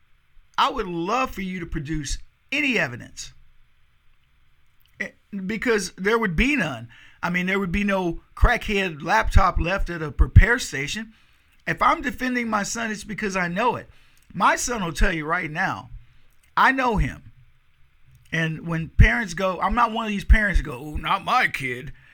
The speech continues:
If, if I suspect my son could have done, I'd say, "You know what? Let's get to the bottom of it. <laughs> Let's bring him in here." But if I know that he didn't,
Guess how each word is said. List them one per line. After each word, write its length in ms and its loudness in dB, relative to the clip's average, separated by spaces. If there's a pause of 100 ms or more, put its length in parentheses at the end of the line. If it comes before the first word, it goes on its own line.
If, 220 -8 (120)
if 160 2
I 200 4
suspect 880 0
my 160 0
son 300 -4
could 140 -4
have 60 -8
done, 120 -2
I'd 180 -2
say, 180 -6
"You 140 -6
know 160 -4
what? 300 -4 (260)
Let's 220 -2
get 140 0
to 100 -8
the 80 -4
bottom 420 -2
of 160 -14
it. 120 -20 (680)
<laughs> 720 -20
Let's 240 -4
bring 300 -2
him 140 2
in 140 0
here." 380 -8 (640)
But 120 -4
if 140 -4
I 180 4
know 320 0
that 100 -8
he 100 -4
didn't, 500 -6